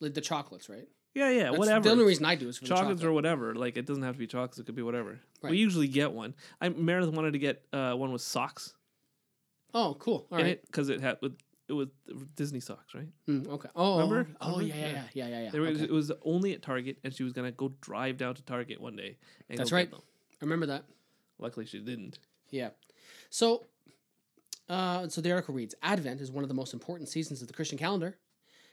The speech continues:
Speaker 1: It saddens me when so many non-liturgical churches dismiss Advent as something they don't do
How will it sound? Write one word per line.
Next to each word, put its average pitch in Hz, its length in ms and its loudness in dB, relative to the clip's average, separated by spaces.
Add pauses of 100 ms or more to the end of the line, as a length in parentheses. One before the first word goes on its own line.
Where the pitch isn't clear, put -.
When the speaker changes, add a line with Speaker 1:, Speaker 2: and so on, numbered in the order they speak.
(100)
Speaker 1:
It 196 100 -6
saddens 220 460 4
me 147 140 0
when 147 120 -2
so 180 220 -4
many 156 240 -2
non-liturgical 143 1200 -6 (200)
churches 139 440 -6
dismiss 151 460 -4
Advent 127 460 -8
as 123 260 -12 (140)
something 320 540 0
they 170 120 0
don't 151 480 -4
do 107 240 -8